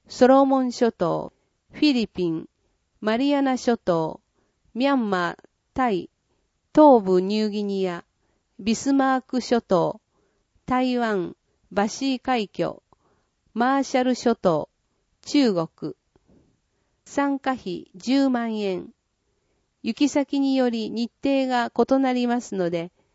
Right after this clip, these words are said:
詳しくは日本遺族会事務局、電話零三三二六一の五五二一までお問い合わせください。申し込み、岐阜県遺族会。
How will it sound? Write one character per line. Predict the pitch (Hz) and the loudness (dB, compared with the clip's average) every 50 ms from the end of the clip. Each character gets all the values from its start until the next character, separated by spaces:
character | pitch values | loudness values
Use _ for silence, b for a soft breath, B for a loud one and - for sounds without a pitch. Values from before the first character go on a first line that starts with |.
| _ _ _ _ _ _ _ _ _ _ _ | _ _ _ _ _ _ _ _ _ _ _
詳 | 240 262 262 262 | 0 2 2 2
し | 262 - - | -2 -6 -12
く | - - 196 185 | -10 -6 -4 -2
は | 180 175 170 - | -2 -2 -4 -6
日 | - 190 202 226 | -6 -4 -2 0
本 | 262 302 302 277 233 196 - | 2 2 2 0 0 -4 -6
遺 | 202 190 | -8 0
族 | 202 240 247 - - - | 0 0 0 0 -6 -8
会 | - 226 226 220 208 | -6 -4 -4 -4 -4
事 | 196 214 | -4 -4
務 | 220 214 208 | -4 -4 -2
局、 | - 180 170 - _ 165 160 - - _ _ _ _ _ _ _ _ _ _ _ - | -2 -4 -4 -4 _ -8 -8 -8 -10 _ _ _ _ _ _ _ _ _ _ _ -6
電 | 214 226 262 262 254 254 240 | 0 0 2 2 2 -2 -2
話 | 233 226 214 - - _ _ | -2 -4 -4 -6 -10 _ _
零 | - 208 240 254 247 226 | -4 0 0 0 0 -2
三 | - - 226 208 175 - - _ _ _ _ _ _ _ | -4 -4 -4 -4 -4 -6 -8 _ _ _ _ _ _ _
三 | _ - - 277 277 285 285 285 285 285 | _ -6 -2 0 2 2 2 2 2 2
二 | 285 269 240 208 | 0 0 0 0
六 | 185 180 185 - - 202 | 0 0 -2 -2 -4 -6
一 | 208 196 - - - 170 | -6 -6 -6 -8 -8 -8
の | 165 160 160 175 - _ _ _ _ _ - | -6 -6 -6 -8 -10 _ _ _ _ _ -4
五 | 196 240 269 277 277 285 277 | 2 4 6 6 6 6 4
五 | 262 285 269 240 202 202 | 4 4 4 4 4 2
二 | 202 226 254 269 269 277 277 | 2 -2 -2 0 0 0 -2
一 | 262 - - 220 | -2 -4 -6 -4
ま | 208 196 185 | -2 -2 -2
で | 175 175 160 156 | -2 -2 -4 -4
お | - 170 175 | -6 -8 -2
問 | - 220 214 208 214 | -2 0 0 0 -2
い | 208 | -2
合 | 208 | -2
わ | 208 196 | -4 -4
せ | 202 - 196 185 | -4 -6 -10 -10
く | - 180 | -8 -8
だ | 180 180 | -8 -8
さ | 175 - - 185 180 | -8 -10 -12 -12 -12
い。 | 156 - 220 _ _ _ _ _ _ _ _ _ _ _ _ _ _ _ _ _ _ _ _ - | -12 -16 -20 _ _ _ _ _ _ _ _ _ _ _ _ _ _ _ _ _ _ _ _ -2
申 | 226 254 269 285 285 | 0 2 2 2 2
し | - - - | -2 -6 -8
込 | - 240 226 | -6 -4 -4
み、 | 214 208 202 196 - - _ _ _ _ _ _ _ _ _ | -4 -4 -6 -8 -10 -12 _ _ _ _ _ _ _ _ _
岐 | 196 226 226 | -8 -2 0
阜 | 277 302 294 | 2 0 2
県 | - - 226 214 202 175 165 156 | 0 0 0 0 0 -2 -4 -4
遺 | 190 190 | -6 -4
族 | 196 233 226 - 233 214 | -4 -4 -4 -4 -8 -12
会。 | - - 175 156 151 151 | -10 -10 -10 -10 -10 -12